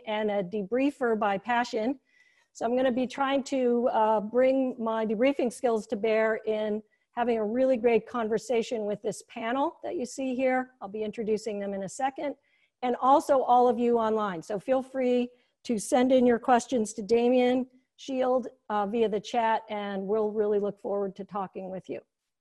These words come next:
Um, my partner in crime in, um, uh, hosting this webinar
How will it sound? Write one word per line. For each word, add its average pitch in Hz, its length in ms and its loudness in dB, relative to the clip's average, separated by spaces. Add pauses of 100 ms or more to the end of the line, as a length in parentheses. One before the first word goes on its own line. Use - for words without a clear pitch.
(500)
Um, 226 320 0
my 240 180 -2
partner 330 440 0
in 277 120 2
crime 269 720 -2
in, 233 420 -2
um, 220 460 -4 (400)
uh, 214 260 -4
hosting 285 380 -2
this 240 160 -4
webinar 226 540 0